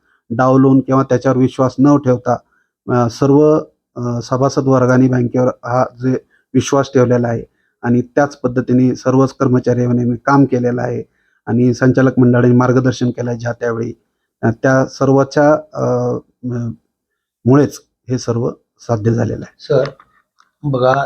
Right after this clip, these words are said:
Speaker 2: तुमचे जे सभासद आहेत, तुमचे खातेदार आहेत,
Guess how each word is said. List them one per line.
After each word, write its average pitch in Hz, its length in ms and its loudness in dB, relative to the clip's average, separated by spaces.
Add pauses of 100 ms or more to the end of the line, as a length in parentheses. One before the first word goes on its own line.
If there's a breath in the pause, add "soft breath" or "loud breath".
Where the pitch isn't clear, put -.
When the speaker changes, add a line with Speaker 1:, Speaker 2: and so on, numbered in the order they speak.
(120)
Speaker 2:
तुमचे 131 320 -2
जे 135 140 -2
सभासद 113 540 -4
आहेत, 98 260 -8 (140)
तुमचे 110 280 -10
खातेदार 113 480 -6
आहेत, 95 240 -8